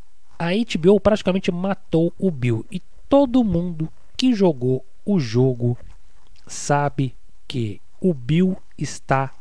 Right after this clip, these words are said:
vivo. No jogo, quando o Joel e a Ellie encontram o Bill,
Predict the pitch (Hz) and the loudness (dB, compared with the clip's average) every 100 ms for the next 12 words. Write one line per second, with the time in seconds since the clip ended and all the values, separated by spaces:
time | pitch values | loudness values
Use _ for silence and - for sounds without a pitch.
0 | - 113 107 143 123 113 98 - - - | -10 -10 0 2 2 0 -6 -8 -10 -10
1 | - - - - - - - - - - | -12 -12 -12 -12 -12 -12 -12 -10 -10 -10
2 | - - 165 233 156 175 233 208 226 - | -10 -8 2 4 6 6 6 6 0 -2
3 | - 170 202 262 247 254 - 170 214 220 | -4 2 2 4 4 2 -2 -2 0 0
4 | 208 165 131 170 180 170 160 131 120 110 | -2 -2 2 4 4 4 2 2 2 0
5 | 139 143 - - 180 262 247 151 117 170 | -4 -6 -4 -2 -2 0 2 0 2 4
6 | 233 127 | 4 2